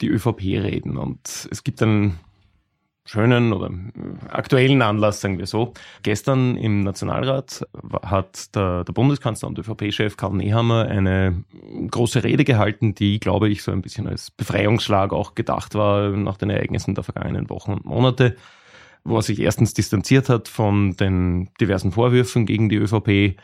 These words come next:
hat gesagt, wer, wer mit Steuergeld schludrig umgeht, hat bei uns keinen Platz.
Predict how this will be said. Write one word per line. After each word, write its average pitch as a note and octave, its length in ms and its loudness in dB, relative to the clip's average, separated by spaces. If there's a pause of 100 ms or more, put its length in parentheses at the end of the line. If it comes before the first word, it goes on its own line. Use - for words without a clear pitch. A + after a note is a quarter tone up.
(380)
hat - 120 -20
gesagt, - 420 -6
wer, - 320 -2
wer - 320 -4
mit - 140 -6
Steuergeld G#2+ 500 0
schludrig G#2+ 400 -2
umgeht, A2 400 2
hat G2 140 -2
bei - 80 -4
uns - 160 -8
keinen - 180 -6
Platz. - 380 -2